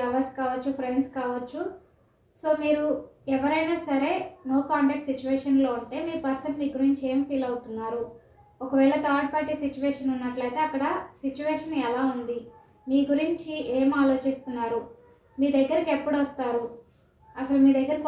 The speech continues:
వస్తారా, రారా అనేది ఈ రోజు రీడింగ్‌లో కంప్లీట్‌గా తెలుసుకుందాము. ఇది జనరల్ కలెక్టివ్ రీడింగ్ అండి. So, మీరు ఎప్పుడు చూసినా కూడా ఇది మీకు రెజొనేట్ అవుతుంది. And రెజొనేట్ అయిన పాయింట్స్‌ని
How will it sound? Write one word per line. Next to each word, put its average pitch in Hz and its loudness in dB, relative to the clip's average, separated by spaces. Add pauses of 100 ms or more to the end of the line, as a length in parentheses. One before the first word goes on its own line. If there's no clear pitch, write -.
వస్తారా, 294 0 (100)
రారా 240 -2 (300)
అనేది 254 -4 (560)
ఈ 277 6
రోజు 269 4
రీడింగ్‌లో 285 4
కంప్లీట్‌గా 262 0
తెలుసుకుందాము. 240 -6 (140)
ఇది 277 2
జనరల్ 254 -4
కలెక్టివ్ 277 0
రీడింగ్ 254 0
అండి. 262 -2 (140)
So, 294 -10 (120)
మీరు 240 -2
ఎప్పుడు 269 -4
చూసినా 262 0 (100)
కూడా 247 0
ఇది 277 -2
మీకు 254 -4
రెజొనేట్ 247 -2
అవుతుంది. 233 -4 (600)
And 262 2 (120)
రెజొనేట్ 302 2
అయిన 277 4 (120)
పాయింట్స్‌ని 262 2